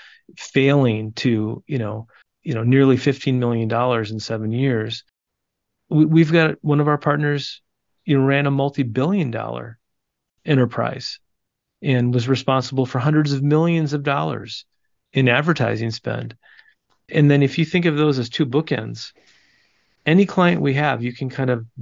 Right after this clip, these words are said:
dial them into what, you know, somewhere between those two points. And at that point, you know, sometimes the, the scrappy kind of background that, that Asaf comes at,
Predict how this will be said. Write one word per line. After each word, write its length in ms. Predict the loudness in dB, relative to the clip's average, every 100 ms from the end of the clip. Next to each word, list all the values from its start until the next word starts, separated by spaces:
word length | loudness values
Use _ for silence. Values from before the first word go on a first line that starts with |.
| -4
dial 420 | 0 2 4 2
them 240 | 2 0 0
into 300 | 0 -2 -4
what, 260 | -6 -6
you 60 | -6
know, 60 |
somewhere 420 | -4 0 2 4 2
between 380 | 0 -2 -2
those 180 | -2 -4
two 140 | -4 -6
points. 520 | -4 -4 -4 -8 -16 _ _ _ -6
And 160 | -2
at 160 | -2 0
that 280 | 2 0 -2
point, 440 | 0 2 0 -4 _ _ _ _ _ _ _ -8
you 80 |
know, 180 | -6 -6
sometimes 760 | -4 -2 0 2 2 0 -4 -12 -6
the, 160 | -2 -2
the 140 | -2
scrappy 680 | -2 -2 0 0 0 0 -2
kind 320 | -4 -4 -4
of 160 | -6 -2
background 720 | -2 -2 -2 -2 -2 -4 -10 _ _ _
that, 260 | -2 -2 -2 -8
that 160 | -10 -6
Asaf 420 | -2 0 0 -2
comes 300 | -6 -6 -2
at, 240 | -2 -4